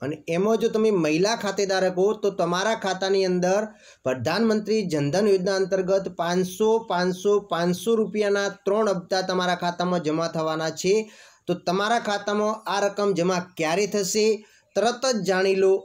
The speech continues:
આ વીડિયો થકી. નમસ્કાર મિત્રો, હું છું ભરત પટેલ અને તમે જોઈ રહ્યા છો વન ટચ એજ્યુકેશન ચેનલ. તો ચાલો શરૂઆત કરીએ. તો કે મહિલા જનધન ખાતા ધારકોને મળશે ત્રણ મહિના સુધી પાંચસો, પાંચસો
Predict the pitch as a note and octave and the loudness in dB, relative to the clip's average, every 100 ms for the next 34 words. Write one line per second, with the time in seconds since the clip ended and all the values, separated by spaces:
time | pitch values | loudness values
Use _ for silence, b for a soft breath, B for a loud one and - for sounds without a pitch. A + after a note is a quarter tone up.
0 | - G3+ A#3+ G#3+ G3 G3 F#3 F3+ F3+ F3+ | -4 -2 0 2 2 2 2 0 -2 -2
1 | F3+ C#3 G#3+ A3 - A3+ G#3+ G#3 G#3+ G#3 | -4 -2 -2 -2 -2 0 2 0 2 4
2 | G3 E3+ F#3+ A3+ F3+ F#3+ F#3+ F#3 F#3+ F#3+ | 4 2 2 0 0 0 -2 -2 0 0
3 | F#3 D#3+ E3+ - G#3+ A#3+ F#3+ F#3 F3+ F3 | -2 -4 -4 -2 0 2 4 4 2 2
4 | F3+ F3+ A#2+ B2+ E3+ G3 F#3 G#3+ A3 - | 0 0 -2 -2 0 0 0 -2 -2 -6
5 | E3 D3+ F3+ F3+ E3+ F3 E3 F3 - _ | -6 -4 -4 -2 0 0 0 -2 -8 _
6 | - E3 A#2+ G2 - B B F#3+ G3+ G#3 | -2 0 -2 -4 -10 B B -4 0 2
7 | A3 G3+ F#3+ F#3+ F#3 F#3 F3 F3+ A#3+ - | 2 2 2 2 0 0 2 2 0 -4
8 | b b b - A3 A#3 F#3 F3 G3 B3 | b b b -4 0 2 4 2 2 2
9 | G3 G3+ G3 G#3+ G#3+ F3+ F#3 G3+ G3 D3+ | 2 2 2 0 -2 -2 -2 -2 -2 0
10 | E3 F3+ F3 F3 G3 B3+ - b b b | 0 0 0 2 2 -2 -8 b b b
11 | D#3 F#3+ F#3 A3 G#3+ - G#3+ B3+ A3 G3 | -2 0 0 0 0 0 0 2 2 2
12 | G3 F#3 E3+ G3 F3+ - D#3+ E3 - G3 | 2 0 -4 -4 -4 -4 -2 -2 0 0
13 | F3 E3 B2 E3 E3 | 0 -2 -2 -2 -2